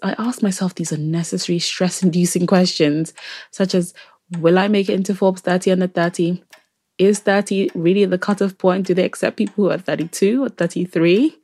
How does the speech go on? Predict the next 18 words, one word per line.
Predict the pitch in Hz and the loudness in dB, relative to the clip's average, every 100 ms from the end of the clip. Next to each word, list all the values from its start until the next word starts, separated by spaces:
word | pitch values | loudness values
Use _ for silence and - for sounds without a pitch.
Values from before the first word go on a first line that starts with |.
| _ - _ - | _ -20 _ -6
Do | 220 | 0
I | 247 | 2
even | 240 247 226 | 2 0 0
want | 226 240 | -2 -2
to | 226 | -2
be | 214 | -2
in | 196 | -2
Forbes | 190 185 190 | 0 -2 -2
thirty | 180 175 180 | -4 -2 -2
under | 170 | -2
thirty?" | 180 160 180 - - - - - - - | -2 -2 -2 -4 -6 -8 -18 -20 -20 -2
I | 208 | 4
need | 240 | 4
answers. | 233 233 240 202 180 175 185 - - - - - - - - _ - | 4 2 0 2 2 2 -2 -12 -20 -18 -16 -18 -20 -20 -20 _ 0
<sighs> | 247 247 220 202 - | 4 4 2 -2 -4
It's | 196 185 | -2 -2
so | - 208 | 0 2
stressful. | 190 185 180 - 175 180 | 2 0 -2 2 4 4